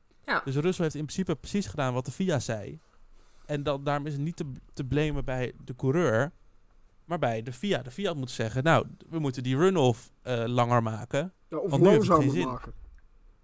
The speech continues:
Speaker 2: Ja, dat bedoel ik.
Speaker 3: Dat ze
Speaker 2: Ja,
Speaker 3: met
Speaker 2: of
Speaker 3: meer
Speaker 2: langer of langzamer,
Speaker 3: Ja.
Speaker 2: een van de twee.
Speaker 3: Ja.
Speaker 2: Misschien een combinatie. Maar wat het, eh, dus dat, de runoff was natuurlijk de long lap penalty in de Moto G P.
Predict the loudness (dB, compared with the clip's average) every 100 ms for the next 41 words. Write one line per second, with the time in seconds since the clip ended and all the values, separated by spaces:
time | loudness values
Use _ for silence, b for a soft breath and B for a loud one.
0 | _ _ _ _ -20 _ -6 -4 -2 -4
1 | -4 -4 0 2 4 6 4 2 -2 -4
2 | -2 -2 -2 -2 -2 0 0 0 -2 -4
3 | -4 -4 -6 -8 -8 -8 -6 -6 -6 -8
4 | -10 -14 -20 -20 -20 -20 -20 -20 -18 -16
5 | -14 -14 -6 -4 -4 -4 -6 -8 -10 -8
6 | -6 -6 -4 -4 -2 -2 0 -2 -2 0
7 | 0 0 0 2 2 0 -2 -2 -4 -4
8 | -6 -6 -6 -6 -8